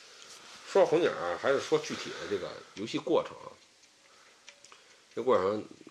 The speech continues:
老杨，你，你说两个，说几个你，你印象最深的兵种吧。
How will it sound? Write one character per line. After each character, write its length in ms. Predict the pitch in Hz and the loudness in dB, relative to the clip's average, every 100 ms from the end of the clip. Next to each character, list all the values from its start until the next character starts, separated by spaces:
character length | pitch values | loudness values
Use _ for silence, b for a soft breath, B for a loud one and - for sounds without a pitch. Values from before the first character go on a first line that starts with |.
| - | -10
老 160 | 90 92 | -4 0
杨， 180 | 101 127 | 0 0
你， 220 | 85 82 | -4 -8
你 140 | 85 | -10
说 220 | 82 139 139 | -2 4 4
两 200 | 104 - | 4 -2
个， 540 | 165 170 165 165 160 - - - - | -8 -6 -6 -8 -12 -16 -20 -18 -10
说 280 | - - 135 | -6 0 2
几 120 | 95 | 2
个 120 | 85 | -2
你， 160 | 90 85 | -2 -4
你 180 | 87 98 | -4 -4
印 160 | 135 | 0
象 200 | 139 107 | 2 2
最 140 | - 117 | 0 -2
深 180 | - | 0
的 60 | 135 | 0
兵 220 | 117 120 | 0 -2
种 120 | 113 - | -2 -6
吧。 100 | - | -14